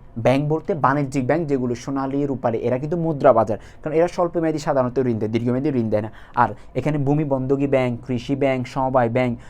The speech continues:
আহ, গৃহ নির্মাণ ঋণ দান সংস্থা, এরা কিন্তু দীর্ঘমেয়াদী ঋণ দিবে, এরা স্বল্পমেয়াদী না, এরা, আহ, দীর্ঘমেয়াদী ঋণ দিবে।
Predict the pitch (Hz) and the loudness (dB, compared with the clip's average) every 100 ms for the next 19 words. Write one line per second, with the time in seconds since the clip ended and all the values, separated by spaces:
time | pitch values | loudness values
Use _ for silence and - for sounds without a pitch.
0 | - 120 120 120 120 135 135 131 139 123 | -8 -2 -2 0 0 0 -2 -2 -2 0
1 | 123 113 117 110 - - 135 135 - 113 | 0 2 2 2 -4 -4 -2 -2 -2 -4
2 | 104 - - 117 123 139 165 131 123 143 | -4 -14 -2 0 0 -2 0 0 0 0
3 | 143 139 131 113 101 101 95 - 113 123 | 0 0 0 0 -2 -10 -12 -6 -4 -2
4 | 135 127 127 123 123 160 156 - - 117 | -2 -4 -2 -4 -2 -4 -6 -18 -12 0
5 | 113 110 - - - 113 120 156 165 156 | 2 2 -4 -12 -2 0 2 2 2 2
6 | 139 123 110 101 92 | 2 0 0 -4 -8